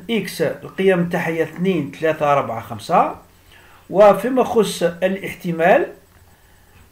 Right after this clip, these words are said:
اثنين إكس إي هي عشرة على ستة وستين، إكس إي هي ثلاثة، دونك بي إكس إي هي ثلاثين على ستة وستين، إكس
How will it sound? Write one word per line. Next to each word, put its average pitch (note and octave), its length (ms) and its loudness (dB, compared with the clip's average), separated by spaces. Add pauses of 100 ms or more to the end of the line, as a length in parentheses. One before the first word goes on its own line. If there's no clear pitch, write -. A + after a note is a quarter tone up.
(360)
اثنين G3 560 0 (180)
إكس - 420 -6
إي F#3+ 360 -4
هي D#3+ 180 0
عشرة F3 420 2
على D3+ 220 2
ستة C#3+ 260 -10
وستين، G#3+ 560 -4 (680)
إكس - 380 -6
إي F#3 300 -4
هي F3+ 200 0
ثلاثة، F3 560 0 (280)
دونك D#3 260 -8 (140)
بي G#3 300 0
إكس F3 320 -6
إي E3 300 -6 (100)
هي D3 60 -2
ثلاثين D#3+ 440 -6
على C#3+ 220 -4
ستة C3+ 260 -12
وستين، A#3 520 -6 (760)
إكس A#3 280 -6